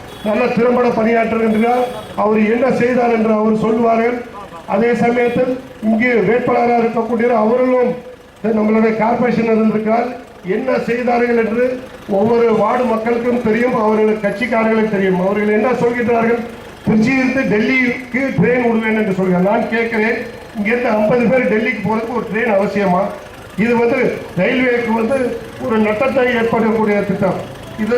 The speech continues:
அவங்களுக்கு வந்து புரட்சிகரமான திட்டம் அப்படின்னு நினைக்கலாம். இங்கேருந்து நாங்க ஃபாஸ்ட் எக்ஸ்பிரஸ், இங்கேருந்து வைகை இருக்கு, பல்லவன் இருக்கு,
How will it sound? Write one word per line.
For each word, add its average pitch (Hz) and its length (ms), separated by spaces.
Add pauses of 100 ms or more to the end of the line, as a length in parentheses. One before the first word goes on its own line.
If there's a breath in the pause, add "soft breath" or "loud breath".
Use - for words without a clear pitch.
(120)
அவங்களுக்கு 254 460
வந்து 254 160
புரட்சிகரமான 247 640
திட்டம் 233 380
அப்படின்னு 220 300
நினைக்கலாம். 226 360 (380)
இங்கேருந்து 262 440
நாங்க 240 260
ஃபாஸ்ட் 240 320
எக்ஸ்பிரஸ், 247 300
இங்கேருந்து 233 300
வைகை 220 240
இருக்கு, 220 220
பல்லவன் 240 500
இருக்கு, 220 240